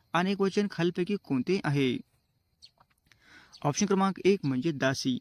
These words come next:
दासीचं अनेक वचन हे दासीच होईल, हे आपलं योग्य आन्सर होईल. प्रश्न क्रमांक तेहतीस, मित्रांनो, मराठी भाषेत एकूण किती व्यंजने आहेत? मराठी भाषेमध्ये एकूण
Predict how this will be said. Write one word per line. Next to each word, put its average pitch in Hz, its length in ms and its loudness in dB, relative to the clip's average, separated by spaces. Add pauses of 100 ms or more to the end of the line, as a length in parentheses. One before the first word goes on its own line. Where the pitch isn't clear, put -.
(120)
दासीचं 131 460 -4
अनेक 131 260 -2
वचन 127 200 -6
हे 165 120 -2
दासीच 135 540 -4
होईल, 127 320 0 (220)
हे 135 60 -4
आपलं 131 300 -6
योग्य 139 400 -2
आन्सर 127 320 -4
होईल. 135 360 0 (540)
प्रश्न 170 240 -4
क्रमांक 202 380 0
तेहतीस, 165 580 -2
मित्रांनो, 202 300 0 (320)
मराठी 170 380 2
भाषेत 190 340 0
एकूण 185 400 -2
किती 208 280 -2
व्यंजने 143 460 0
आहेत? 139 260 0 (180)
मराठी 135 300 -4
भाषेमध्ये 143 500 -2 (320)
एकूण 202 360 0